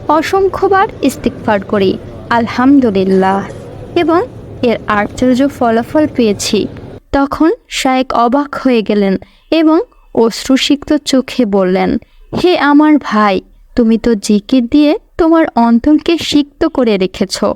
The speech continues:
তুমি কি এর কোনো বিনিময় পেয়েছ?" সে লোক বলল, "আমাকে কখনো দোয়া কবুলের জন্য হাত উঠাতে হয় না,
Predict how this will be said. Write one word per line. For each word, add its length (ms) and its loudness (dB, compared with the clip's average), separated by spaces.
তুমি 280 4
কি 140 -2
এর 260 0
কোনো 340 0
বিনিময় 540 4
পেয়েছ?" 500 -2
সে 240 0
লোক 240 4
বলল, 580 2
"আমাকে 500 2
কখনো 500 2
দোয়া 360 4
কবুলের 460 2
জন্য 400 4
হাত 400 -2
উঠাতে 420 0
হয় 320 0
না, 240 -2